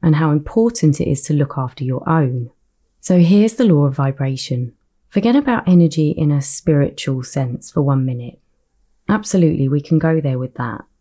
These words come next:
But what I'm talking about here is actually basic physics, science. So whether you see yourself as spiritual, you don't need to turn this off like I'm going down that road.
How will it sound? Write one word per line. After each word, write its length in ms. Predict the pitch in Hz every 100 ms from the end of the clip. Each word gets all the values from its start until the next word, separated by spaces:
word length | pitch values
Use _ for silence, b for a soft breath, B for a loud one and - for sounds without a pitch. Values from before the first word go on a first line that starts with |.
| _ -
But 140 | 170
what 200 | 175 208
I'm 180 | 214 208
talking 360 | - 170 - 147
about 260 | 139 -
here 340 | - 139 127 -
is 140 | 135 -
actually 420 | 165 - 165 156
basic 500 | 147 135 127 - -
physics, 760 | - 156 139 117 - - - - _ _ _ _
science. 720 | - 180 196 131 107 - - - _ _ _ _ _ _ _ _ _
So 180 | - 185
whether 220 | 208 240
you 160 | 247 233
see 220 | - 180
yourself 580 | 160 143 - 131 127 -
as 180 | 135 -
spiritual, 840 | - 139 120 120 - 117 139 180 _ _ _ _ _ -
you 360 | 160 196 202
don't 320 | 202 180 175
need 160 | - 160
to 100 | 165
turn 240 | - 160 151
this 180 | 143
off 260 | 139 127 -
like 300 | 135 131 -
I'm 100 | 139
going 220 | 135 131
down 220 | 127 123
that 180 | 120 -
road. 380 | 135 120 123